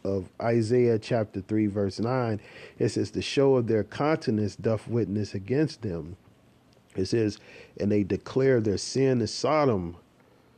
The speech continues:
So this is going into the, the, um,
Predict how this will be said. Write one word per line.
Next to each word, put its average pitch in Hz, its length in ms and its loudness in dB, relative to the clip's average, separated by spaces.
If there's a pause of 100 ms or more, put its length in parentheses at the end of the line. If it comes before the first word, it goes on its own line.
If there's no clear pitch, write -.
(160)
So 101 160 -2
this 110 220 0
is 104 140 -2
going 110 280 0
into 104 240 0
the, 98 160 -2 (220)
the, 101 180 0
um, 101 360 -2